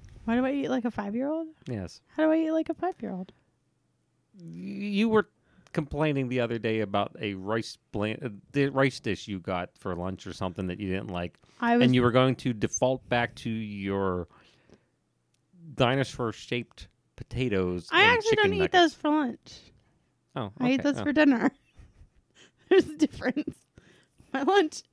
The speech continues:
Speaker 1: is usually a protein shake and a yogurt. <laughs>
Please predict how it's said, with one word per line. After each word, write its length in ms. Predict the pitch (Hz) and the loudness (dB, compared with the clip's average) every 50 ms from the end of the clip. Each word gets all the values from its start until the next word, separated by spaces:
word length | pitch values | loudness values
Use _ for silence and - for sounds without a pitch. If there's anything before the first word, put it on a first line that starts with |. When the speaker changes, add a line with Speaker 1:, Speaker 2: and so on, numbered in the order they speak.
| _ | _
Speaker 1:
is 200 | - 233 247 254 | -6 -4 -4 -2
usually 600 | 285 349 320 262 208 214 208 196 190 - 233 254 - _ _ _ _ _ _ _ - - | 0 0 0 0 -2 -4 -6 -6 -6 -6 -8 -10 -12 _ _ _ _ _ _ _ -20 -20
a 40 | - _ - | -16 _ -2
protein 420 | 277 285 285 - 294 302 320 330 | 0 0 0 2 2 2 2 2
shake 360 | - - 339 349 349 - - _ _ _ _ _ _ _ _ _ _ | 0 -2 -2 -2 -2 -4 -8 _ _ _ _ _ _ _ _ _ _
and 180 | - 214 208 190 | -4 -4 -4 -4
a 100 | - - | -6 -8
yogurt. 440 | - - - 220 220 - - - _ _ - | -8 -6 -4 -4 -4 -4 -8 -16 _ _ -14
<laughs> 80 | - | -14